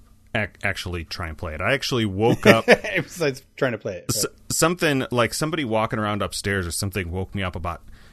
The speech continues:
Speaker 1: a little over two hours earlier than I normally wake up
Speaker 2: Yeah.
Speaker 1: this morning. And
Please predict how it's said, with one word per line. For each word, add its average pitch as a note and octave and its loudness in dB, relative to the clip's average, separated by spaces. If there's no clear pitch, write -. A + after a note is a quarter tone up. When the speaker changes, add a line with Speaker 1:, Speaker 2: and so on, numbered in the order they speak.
Speaker 1:
a G2+ -4
little B2+ 2
over G2 2
two A2+ 0
hours G2+ 2
earlier G2+ 0
than F#2 -2
I F2 -4
normally F2 -4
wake E2+ -6
up F2 -6
Speaker 2:
Yeah. G#2+ -6
Speaker 1:
this - -4
morning. B2+ -2
And G#2+ 0